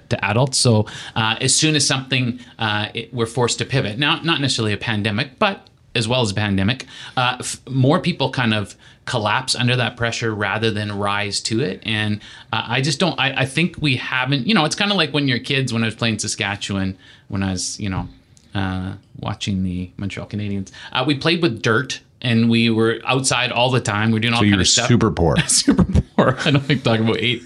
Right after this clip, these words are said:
Speaker 1: just potatoes and carrots and onions.
Speaker 2: Sorry, sorry. Financially despondent.
Speaker 1: Thank
Speaker 2: How's
Speaker 1: you,
Speaker 2: that?
Speaker 1: Rick. That feels much better, although I still think you mean it was poor.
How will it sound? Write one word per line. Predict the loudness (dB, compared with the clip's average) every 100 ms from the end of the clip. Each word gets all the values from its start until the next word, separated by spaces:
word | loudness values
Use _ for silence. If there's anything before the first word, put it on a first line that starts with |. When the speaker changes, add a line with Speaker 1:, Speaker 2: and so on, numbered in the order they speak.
| -6
Speaker 1:
just | -4 -4
potatoes | -4 0 0 2
and | 0
carrots | 0 -2 0
and | 0
onions. | 2 4
Speaker 2:
Sorry, | 4 0 -6
sorry. | 0 0 0
Financially | -8 -14 0 4 6 6 6 4 4 4 6 6 4 2 2
despondent. | 2 2 2 4 4 2 -4
Speaker 1:
Thank | -2 2 4
Speaker 2:
How's | 4 4
Speaker 1:
you, |
Speaker 2:
that? | 2 2
Speaker 1:
Rick. | 0 -2
That | -4 -4 -4
feels | -2 0
much | 0 0 -2
better, | 0 2 2
although | 2 0
I |
still | 0 -2
think | -2 0
you | 0
mean | 2
it | 0
was | -4 -6
poor. | -6 -6